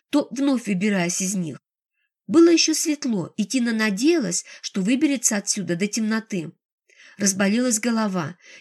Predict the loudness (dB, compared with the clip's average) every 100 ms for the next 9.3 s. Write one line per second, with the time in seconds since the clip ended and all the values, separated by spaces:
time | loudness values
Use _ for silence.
0 | -4 -2 0 0 0 0 0 0 -2 -8
1 | -10 -10 -2 0 2 2 -2 _ -10 -2
2 | 0 0 -4 _ -8 -2 0 0 0 -2
3 | -2 -2 -2 -4 -12 _ _ _ _ _
4 | _ _ _ -2 2 2 2 2 4 4
5 | 2 0 0 0 -2 -4 -6 -4 -4 0
6 | 2 2 0 -2 -2 -2 -2 0 0 -2
7 | -2 -2 -2 -2 -2 -2 -8 _ -10 -2
8 | 0 0 -2 -4 -2 -2 0 -2 -2 -2
9 | -2 -4 -8